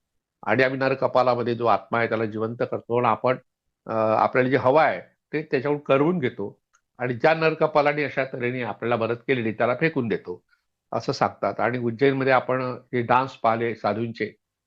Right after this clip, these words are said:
तर ह्या साधा-, साधूंच्या डान्समध्ये सुद्धा असली किंवा नकली दोन्ही प्रकारचे नरकपाल,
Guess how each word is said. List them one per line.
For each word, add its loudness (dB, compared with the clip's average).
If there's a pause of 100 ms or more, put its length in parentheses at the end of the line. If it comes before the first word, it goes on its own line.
(260)
तर -2
ह्या 4
साधा-, 2
साधूंच्या 2
डान्समध्ये 2
सुद्धा 0
असली 0
किंवा 2
नकली 0
दोन्ही 2
प्रकारचे 0
नरकपाल, 0